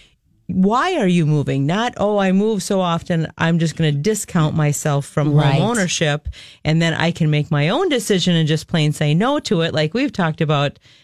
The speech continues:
Speaker 1: uh, Shannon. But,
Speaker 2: Mm-hmm.
Speaker 1: um, this is, it's a situation where, yeah, you just gotta look at all their reasons, look at your history. We take a look at all of it, and we kinda have a little counseling session is what we do.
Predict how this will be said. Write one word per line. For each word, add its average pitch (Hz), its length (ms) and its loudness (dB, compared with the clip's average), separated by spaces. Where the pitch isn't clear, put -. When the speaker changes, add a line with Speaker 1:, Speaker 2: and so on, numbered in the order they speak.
Speaker 1:
uh, 151 160 2
Shannon. 151 460 0
But, 156 160 2
Speaker 2:
Mm-hmm. 170 180 2
Speaker 1:
um, 156 200 0
this 202 180 -2
is, 175 200 0
it's 175 240 -2
a 151 160 2
situation 151 720 0
where, 143 200 2
yeah, 143 240 0
you 135 160 -2
just 160 200 -2
gotta 139 160 0
look 151 200 0
at - 160 -2
all 156 220 0
their 165 180 0
reasons, 147 540 0
look 185 160 -4
at 226 100 -4
your 226 120 0
history. 170 760 0
We 190 160 -2
take 247 280 -2
a - 20 0
look 254 220 -2
at 240 60 0
all 190 140 0
of 185 120 0
it, 185 100 0
and 185 160 2
we 185 80 2
kinda 302 260 -4
have 320 140 -4
a 302 60 0
little 302 160 0
counseling - 460 -6
session - 380 -8
is - 140 -4
what 101 140 -4
we 208 100 0
do. 208 240 -2